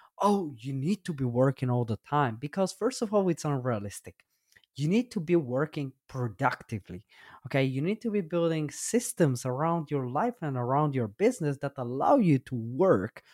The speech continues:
to the best of your ability and capacity, okay? And so to, to balance it out, it's important to also remember what is life about.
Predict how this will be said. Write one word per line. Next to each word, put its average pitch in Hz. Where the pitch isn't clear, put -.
to 160
the 139
best 151
of 139
your 127
ability 123
and 113
capacity, -
okay? 123
And 190
so -
to, 170
to -
balance 262
it 127
out, -
it's 147
important 254
to 226
also 185
remember 123
what 185
is 220
life 139
about. 107